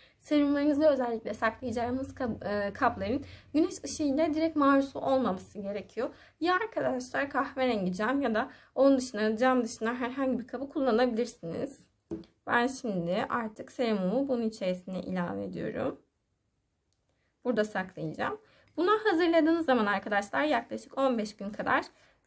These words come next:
bu serumumuzu serin bir yerde güneş ışığı görmeden kullanabiliyorsunuz.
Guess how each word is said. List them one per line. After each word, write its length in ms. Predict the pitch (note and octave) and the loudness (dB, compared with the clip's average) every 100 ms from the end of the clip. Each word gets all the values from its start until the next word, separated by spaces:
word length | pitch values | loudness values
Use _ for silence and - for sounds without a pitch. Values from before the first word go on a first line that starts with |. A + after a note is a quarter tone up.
| C#4+ | -10
bu 40 | |
serumumuzu 840 | C#4 C#4+ G#3+ G#3 G3+ G#3+ E3+ A3 C#4 | 2 4 4 4 0 -4 0 0 0
serin 380 | - B3+ C4+ | 4 6 6
bir 120 | B3 A#3 | 6 4
yerde 400 | A3 G#3+ F#3+ C4 | 4 2 0 0
güneş 320 | C4+ C#4 - | 0 -2 -6
ışığı 220 | A3 - | -14 -12
görmeden 580 | A3 B3+ A#3+ F3+ C#4+ D#4+ | -4 -2 0 0 0 -2
kullanabiliyorsunuz. 920 | D4 B3 A#3 A3 G#3 G3+ - F#3 B3+ | 0 0 0 -2 -2 -4 -4 -10 -10